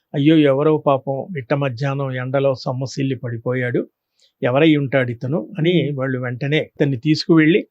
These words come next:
Speaker 2: మ్మ్.
Speaker 1: ఇంట్లో తీసుకువెళ్ళి అతనికి, ఆ, పరిచర్యలు చేసి, ఉపచర్యలు
Speaker 2: మ్మ్.
Speaker 1: చేసి,
Speaker 2: మ్మ్.
Speaker 1: తిరిగి అతను స్పృహ నుంచి మేలుకొని మళ్ళీ యథాస్థితిలోకి వస్తాడు.
Speaker 2: మ్మ్.
Speaker 1: అప్పుడు అడుగుతారు, "నువ్వెవరు,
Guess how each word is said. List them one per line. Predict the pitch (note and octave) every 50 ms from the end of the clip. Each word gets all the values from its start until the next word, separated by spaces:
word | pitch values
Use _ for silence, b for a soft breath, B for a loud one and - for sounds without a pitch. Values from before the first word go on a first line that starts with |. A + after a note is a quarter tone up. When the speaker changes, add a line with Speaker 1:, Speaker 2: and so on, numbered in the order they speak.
| _ G#3
Speaker 2:
మ్మ్. | F3+ F3+ F3 E3+ D#3 D#3 D3+
Speaker 1:
ఇంట్లో | C#3+ C3+ C3+ D3+ C#3+
తీసుకువెళ్ళి | - C3+ C#3+ C#3 - - - C#3+ C#3+ C#3+ D3 F3+ - - C4+ G#3+
అతనికి, | C#3 - D3 C3 B2 A2 C#3+ B2+ A2 G#2+ - _ _ _ _ _ _ _ _ - D3+
ఆ, | C3+ C3 B2+ A2+ C3
పరిచర్యలు | C3+ C#3+ D#3+ D3+ - E3+ D3 D3 C#3+ C3+ B2+ A2+ - C3+
చేసి, | B2+ B2+ A2 - - -
ఉపచర్యలు | - E3 B2 - D3+ E3+ E3+ D3+ C3 C#3 C3+ B2+ B2
Speaker 2:
మ్మ్. | A2+ - C3+
Speaker 1:
చేసి, | B2 B2 - - - D4+ - _ F#3
Speaker 2:
మ్మ్. | F3 F3 E3 D3+ B2+ - - -
Speaker 1:
తిరిగి | F3 E3 F3+ F3 F3
అతను | D#3 D#3+ E3 D3+ D3+ D3 C3+ C#3 D3 C#3+
స్పృహ | - - - - D3 D3 D3 D#3+
నుంచి | D#3+ D#3 D#3 C#3+ A#2+ - E3+ D#3 C3 A2 - _ _ _ _ _ -
మేలుకొని | D3+ C#3 C#3+ D3+ D#3 D#3 D3+ D#3 D3+ D#3+ F#3 A#3+ A3+ - _ _ _ _ _ _ _ _ -
మళ్ళీ | D#3 D3 D3 D3+ D3+ C#3+ B2+ B2+ D3 D#3
యథాస్థితిలోకి | D3 C#3+ D3+ D#3 E3 D3+ - - E3 C#3+ - D3 C#3+ C#3+ C3 - B2
వస్తాడు. | G#2+ - - - C#3 B2 A#2+ - C4 - _ _ -
Speaker 2:
మ్మ్. | F3 F3 D#3 C3 - F3+
Speaker 1:
అప్పుడు | C#3 F3+ E3 D#3
అడుగుతారు, | D3 D#3 F#3 A3 F3+ F#3 D#3+ A#2+ - - - F3+
"నువ్వెవరు, | D3 C#3+ D3 C#3+ C3+ D3+ F3+ F3+ F#3 G3+ -